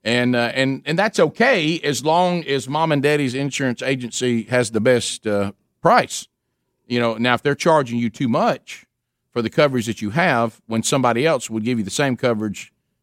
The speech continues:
and charge you less, it just makes sense to all of us sitting here, not just Speedy, uh, wherever he may be right now,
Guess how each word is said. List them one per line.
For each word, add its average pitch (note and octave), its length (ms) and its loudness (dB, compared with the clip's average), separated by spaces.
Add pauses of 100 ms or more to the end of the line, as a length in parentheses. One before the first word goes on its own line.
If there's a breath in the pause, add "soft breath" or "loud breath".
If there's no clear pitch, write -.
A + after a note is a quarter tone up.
(300)
and G2+ 80 -8
charge B2+ 240 2
you F#2+ 80 -8
less, C#3+ 560 -2 (680)
it C3 120 -4
just C3+ 240 -2
makes C3+ 260 0
sense - 460 -4
to A#2+ 120 0
all E3+ 280 2
of A#2 120 0
us G#2+ 120 -4
sitting G#2+ 320 -2
here, F#2 260 -8 (100)
not B2 200 2
just A2+ 180 -4
Speedy, F3 400 -4 (640)
uh, G#2 300 0
wherever A2+ 280 2
he G3 120 2
may E3 160 0
be G2+ 100 -2
right - 240 -6
now, - 60 -20